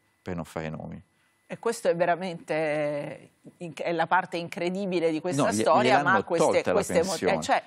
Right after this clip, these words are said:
Speaker 2: appunto, ed è in, eh,
Speaker 1: Eh.
Speaker 2: insomma, è quello che colpisce di questo lato della, della questione che tu studiavi.
Speaker 1: Mi dai venti secondi?
Speaker 2: Venti secondi e poi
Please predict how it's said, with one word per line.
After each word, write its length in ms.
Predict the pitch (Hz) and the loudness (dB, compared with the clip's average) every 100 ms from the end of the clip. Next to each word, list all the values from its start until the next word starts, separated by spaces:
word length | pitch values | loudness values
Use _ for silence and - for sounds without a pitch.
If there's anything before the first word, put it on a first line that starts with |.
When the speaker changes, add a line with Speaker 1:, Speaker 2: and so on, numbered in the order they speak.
| - - - | -8 -14 -6
Speaker 2:
appunto, 560 | 175 214 175 151 156 | -4 -4 -8 -4 -6
ed 160 | 151 170 | -4 -4
è 180 | 165 170 | -2 -2
in, 260 | 156 156 156 | -4 -8 -10
eh, 300 | 156 156 151 | -6 -6 -4
Speaker 1:
Eh. 40 | |
Speaker 2:
insomma, 320 | 156 170 170 156 | -6 -6 -6 -6
è 60 | |
quello 280 | 170 175 175 | -2 0 0
che 160 | 170 - | -2 -4
colpisce 880 | 180 170 - 180 - - 175 170 175 | -4 -4 -8 -10 -10 -2 0 0 -4
di 180 | 165 170 | -8 -6
questo 420 | 190 180 - 165 | -6 -6 -6 0
lato 500 | 175 165 151 - 147 | 2 2 -2 -6 -8
della, 480 | 139 147 151 147 156 | -6 -6 -6 -6 -8
della 280 | 151 151 | -6 -8
questione 720 | 151 151 - 156 143 135 151 147 | -8 -12 -10 -8 -8 -10 -14 -18
che 100 | 160 | -12
tu 140 | 165 | -12
studiavi. 680 | - 156 151 151 156 143 143 - | -12 -10 -6 -4 -4 -10 -14 -4
Speaker 1:
Mi 140 | 147 | 0
dai 160 | 165 95 | 2 2
venti 260 | 87 - | -2 -8
secondi? 580 | - 92 92 85 80 95 _ | -14 -8 -6 -4 -6 -8 _
Speaker 2:
Venti 360 | - 185 180 202 | -6 -4 -4 -2
secondi 540 | 220 220 262 269 233 - | -2 4 4 2 -2 -2
e 120 | 175 | -2
poi 420 | 196 185 185 | 0 0 -2